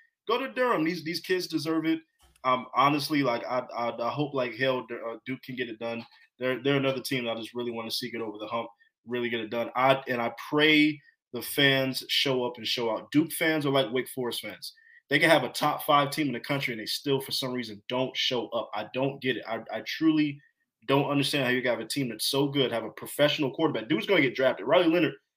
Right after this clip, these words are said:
is getting drafted in the N F L draft. He's a, he's a top two,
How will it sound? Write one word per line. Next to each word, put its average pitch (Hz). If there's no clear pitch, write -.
is 113
getting 160
drafted 135
in 120
the 120
N 117
F -
L 110
draft. -
He's 110
a, 113
he's 104
a 165
top 151
two, 151